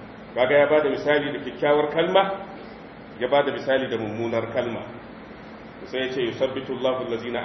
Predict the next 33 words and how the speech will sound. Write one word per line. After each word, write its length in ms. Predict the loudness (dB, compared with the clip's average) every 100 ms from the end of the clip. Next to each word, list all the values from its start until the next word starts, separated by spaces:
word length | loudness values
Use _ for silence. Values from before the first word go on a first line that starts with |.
| 0
amanu 240 | 0 0 -2
bil 140 | -4 -2
qawli 240 | -2 -2
sabiti 480 | -4 2 2 2 -6 -6
fil 100 | -2
hayati 400 | 0 0 -2 -6
dunya." 540 | -6 0 4 4 2 -4 -12 -14 -4
Allah 340 | -2 0 2 2
yana 320 | 2 2 0 0
tabbatar 540 | -4 0 2 2 2
da 80 | 2
waɗanda 340 | 0 0 -2 -4
suka 180 | -2
yi 320 | -2 -2 -2 2
imani 400 | 4 4 4 -2 -8 -12 -14 -16 -16 -16 -16 -14 -4
da 100 | 0
magana 720 | 0 2 4 4 0 -6 -8 -2
tabbatacciya, 1200 | -2 0 -2 0 0 -2 2 6 6 6 2 -6 -8 -12 -14 -16 -14 -14 -8
kafaffiya 640 | -8 2 2 2 4 6 6
a 80 | 4
rayuwarsu 600 | 2 2 4 2 2 -2
ta 80 | -4
duniya, 400 | -4 -2 2 2
wa 160 | 2 -2
fil 120 | -4
akhirah, 400 | -2 -2 0 0 0
haka 140 | 0
nan 160 | 0 0
ma 80 | -2
a 40 | 0
rayuwarsu 340 | 2 0 -2 -4
ta 80 | -2
lahira. 380 | 0 0 -4